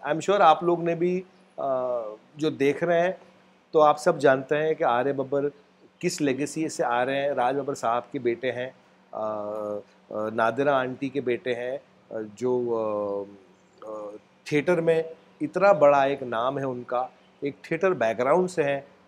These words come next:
आप research करेंगे तो आपको पता चलेगा कि ये जो शख्स यहाँ पे बैठा है, ये अपने साथ, अपने पीछे कितनी सारी चीज़ें लेकर आ रहा है, कितनी सारी सीख है इनके पास, कितने सबक हैं इनके पास। अ, वो भी मैं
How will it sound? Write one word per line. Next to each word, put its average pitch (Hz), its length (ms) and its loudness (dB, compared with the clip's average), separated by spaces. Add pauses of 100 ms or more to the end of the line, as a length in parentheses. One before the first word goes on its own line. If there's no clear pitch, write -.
(200)
आप 135 320 2
research 160 380 0
करेंगे 196 320 6
तो 214 100 4
आपको 202 240 2
पता 185 200 2
चलेगा 175 380 2
कि 190 180 -4
ये 180 120 2
जो 180 140 0
शख्स - 400 -2
यहाँ 165 100 -2
पे 180 60 -4
बैठा 143 320 -2
है, 165 240 -2 (340)
ये 151 100 2
अपने 165 300 2
साथ, 175 420 2 (180)
अपने 160 280 0
पीछे 175 460 -2 (240)
कितनी 196 400 -4
सारी 175 340 2
चीज़ें 156 340 -2
लेकर 139 320 0
आ 135 200 0
रहा 139 280 4
है, 143 180 -2 (440)
कितनी 180 340 -4
सारी 180 300 2
सीख 202 480 -4
है 175 120 4
इनके 143 240 -2
पास, 143 440 -2 (360)
कितने 196 300 0
सबक 185 460 2
हैं 196 80 4
इनके 160 240 2
पास। 139 480 2 (540)
अ, 135 140 -6 (640)
वो 156 340 8
भी 196 280 2
मैं 202 400 4